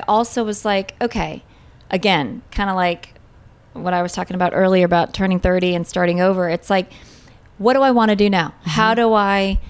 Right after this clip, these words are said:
Speaker 1: how do I survive the entertainment industry now? What's my
Speaker 2: Mm-hmm.
Speaker 1: next move? And I just kinda threw myself back out there, and I stopped doing the Macy's commercials, but I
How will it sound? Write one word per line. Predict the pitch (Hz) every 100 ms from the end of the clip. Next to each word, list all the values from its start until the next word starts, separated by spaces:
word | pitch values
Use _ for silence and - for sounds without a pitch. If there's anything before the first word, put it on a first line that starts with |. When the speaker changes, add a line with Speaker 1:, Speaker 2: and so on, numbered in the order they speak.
| - -
Speaker 1:
how | 254
do | 247
I |
survive | 233 - 214 202 190
the | 190
entertainment | 185 190 190 185
industry | 180 175 - 180
now? | 165 160 -
What's | 202 185 175
my |
Speaker 2:
Mm-hmm. | 214
Speaker 1:
next | 185 - 190
move? | 180 143 - - - - - - -
And | 226 226 220 220 214 -
I | 220
just | 240 -
kinda | 294 285
threw | - 262
myself | 269 269 269 254 -
back | 220 214
out | 220 240
there, | 196 165 170
and | 180
I | 180 185 - - -
stopped | - - 226 226
doing | 254 254
the |
Macy's | 226 196 - -
commercials, | 202 190 202 202
but | 196 185
I | 185